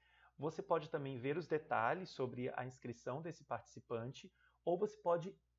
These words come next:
é, bloquear a emissão de certificado para um determinado participante.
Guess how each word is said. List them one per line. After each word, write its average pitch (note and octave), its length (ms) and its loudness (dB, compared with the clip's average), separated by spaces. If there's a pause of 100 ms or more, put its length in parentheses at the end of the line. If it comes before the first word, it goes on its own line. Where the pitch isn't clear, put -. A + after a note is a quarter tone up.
(120)
é, D3+ 200 2
bloquear E3+ 600 4
a E3 60 4
emissão E3 440 -4
de D3 60 -10
certificado B2+ 720 0 (240)
para C#3+ 160 6
um C3 100 0
determinado C3 580 -4
participante. - 800 -6